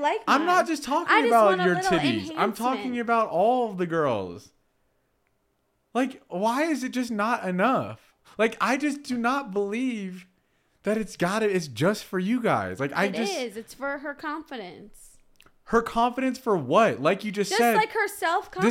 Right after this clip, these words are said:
Speaker 2: this is what I'm saying. It's bullshit because you just said if your titty job is bad, you can just put a shirt on it and be done with it.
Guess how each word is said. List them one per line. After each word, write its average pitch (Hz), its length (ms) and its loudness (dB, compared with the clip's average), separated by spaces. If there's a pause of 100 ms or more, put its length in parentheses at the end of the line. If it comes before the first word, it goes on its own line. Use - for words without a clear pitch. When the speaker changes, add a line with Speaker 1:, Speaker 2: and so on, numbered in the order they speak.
Speaker 2:
this 277 80 0
is 254 60 0
what 247 120 0
I'm 233 120 -2
saying. 247 360 -2
It's 190 180 -2
bullshit 143 720 -2
because 160 320 -4
you 202 240 -4
just 214 360 -6
said 220 380 0 (420)
if 165 200 -4
your 180 100 0
titty 214 340 -6
job 190 300 -2
is 170 100 -6
bad, 120 460 -2 (180)
you 156 120 -6
can 175 100 -4
just 165 160 -6
put 165 140 -2
a 151 60 -2
shirt 156 340 -2
on 110 180 -2
it 113 60 -6
and 107 180 -8
be 110 100 -8
done 104 260 -6
with 90 180 -12
it. 71 220 -18